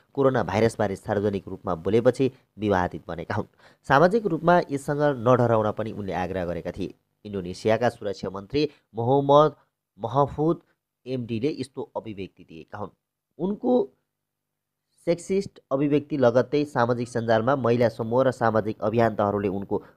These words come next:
कडा आलोचना गरेका छन्, साथै उनको भनाइप्रति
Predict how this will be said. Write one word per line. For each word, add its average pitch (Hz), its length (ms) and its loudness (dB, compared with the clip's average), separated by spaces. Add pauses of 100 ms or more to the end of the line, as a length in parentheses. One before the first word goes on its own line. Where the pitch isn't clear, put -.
(120)
कडा 98 160 0
आलोचना 104 440 0
गरेका 85 280 -4
छन्, - 120 -10
साथै - 480 0
उनको 117 440 -4 (880)
भनाइप्रति 131 680 -2